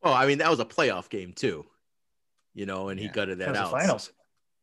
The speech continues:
Speaker 1: Yeah.
Speaker 2: Yeah, finals.
Speaker 1: Oh, yeah, yeah, finals. Yeah, that was against the Jazz. Like, yeah, I mean, I was surprised that,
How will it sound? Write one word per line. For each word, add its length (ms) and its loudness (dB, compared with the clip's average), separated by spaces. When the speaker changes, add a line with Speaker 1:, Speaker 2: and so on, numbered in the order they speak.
Speaker 1:
Yeah. 320 -2
Speaker 2:
Yeah, 160 -8
finals. 320 -6
Speaker 1:
Oh, 40 4
yeah, 160 4
yeah, 180 0
finals. 420 -6
Yeah, 240 -4
that 140 -8
was 240 -10
against 220 -8
the 80 -10
Jazz. 420 -4
Like, 240 -10
yeah, 240 0
I 100 0
mean, 340 -4
I 80 2
was 160 6
surprised 380 0
that, 160 -4